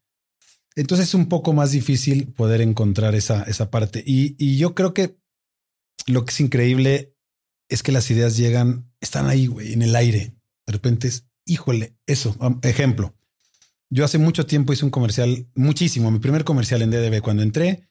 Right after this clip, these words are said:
tenía, llevaba tres años, no, tres meses trabajando. Hice un comercial para Bonafont de un, de un, de un vaso con aceite, entraba una mano, tiraba, este, agua arriba del aceite hasta que se saliera todo el aceite, ¿no?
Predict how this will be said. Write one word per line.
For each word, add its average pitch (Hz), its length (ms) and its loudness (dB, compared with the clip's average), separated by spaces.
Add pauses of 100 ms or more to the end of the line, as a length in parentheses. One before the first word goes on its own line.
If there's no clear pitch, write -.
(340)
tenía, 117 540 2
llevaba 110 240 2
tres 110 200 -2
años, 120 140 -2
no, 101 220 -4
tres 120 160 0
meses 123 240 0
trabajando. 143 580 -2 (1200)
Hice 139 300 0
un 143 60 2
comercial 117 360 2
para 117 160 0
Bonafont 156 600 0 (420)
de 107 360 0
un, 107 840 0
de 107 260 -2
un, 120 140 -2
de 113 160 0
un 110 80 2
vaso 113 220 0
con 123 160 0
aceite, 156 480 0
entraba 110 260 0
una 110 160 2
mano, 123 440 0
tiraba, 107 500 0 (440)
este, 92 800 -6
agua 113 280 2
arriba 110 240 2
del 117 120 2
aceite 160 440 0
hasta 110 280 -2
que 120 380 -2 (140)
se - 120 -4
saliera 104 320 0
todo 98 140 -4
el 90 80 -6
aceite, - 380 -12
¿no? 180 200 -4